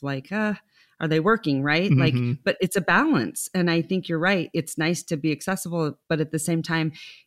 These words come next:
Speaker 1: it's not the best form of communication for me personally.
Speaker 2: Mm-hmm.
Speaker 1: Some people do it really well.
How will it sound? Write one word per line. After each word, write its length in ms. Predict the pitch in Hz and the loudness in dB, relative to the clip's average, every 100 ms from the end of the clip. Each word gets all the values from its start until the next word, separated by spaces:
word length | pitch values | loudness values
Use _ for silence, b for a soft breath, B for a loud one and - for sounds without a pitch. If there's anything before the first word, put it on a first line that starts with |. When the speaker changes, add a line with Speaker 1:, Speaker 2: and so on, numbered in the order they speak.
| - | -2
Speaker 1:
it's 300 | 180 - 160 | -2 -2 -2
not 480 | 175 170 165 - - | 2 4 2 0 -2
the 80 | 156 | 0
best 240 | 151 - | 0 0
form 180 | 170 160 | 2 2
of 140 | 151 139 - | 0 -2 -6
communication 600 | 165 160 151 165 156 156 | 0 2 2 -2 -2 -4
for 120 | 156 151 | 0 2
me 460 | 147 151 208 247 - | 4 4 4 0 -2
personally. 380 | 170 160 143 104 | -2 2 2 4
Speaker 2:
Mm-hmm. 80 | 113 | 2
Speaker 1:
Some 160 | 190 196 | 2 0
people 420 | 208 202 180 165 B B B B | 0 -2 -2 -4 B B B B
do 120 | 196 | 2
it 80 | 170 | 2
really 300 | 160 170 175 | 4 4 4
well. 480 | 147 143 143 185 208 | 2 2 2 0 -4